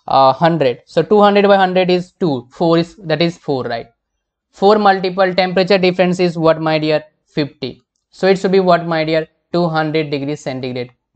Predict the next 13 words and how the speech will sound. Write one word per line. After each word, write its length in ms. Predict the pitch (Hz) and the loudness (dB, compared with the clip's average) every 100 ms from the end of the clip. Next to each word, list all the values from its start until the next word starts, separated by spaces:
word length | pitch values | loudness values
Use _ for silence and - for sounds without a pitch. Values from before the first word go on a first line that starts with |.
| 135 | -2
D 260 | 165 170 | 0 0
T 240 | 165 151 143 | -2 -6 -4
two 220 | 139 120 _ | -8 -10 _
we 140 | 139 | -6
have 200 | 131 131 | -6 -6
to 80 | 143 | -8
find 260 | 139 127 123 | -6 -6 -6
out, 160 | 123 | -8
right? 220 | 123 123 _ _ _ _ | -8 -10 _ _ _ _
So 520 | - 190 180 180 _ _ _ | -2 2 2 -2 _ _ _
that 120 | 151 | -2
is 160 | 185 180 | 0 2
what 380 | 175 165 160 | 2 2 -2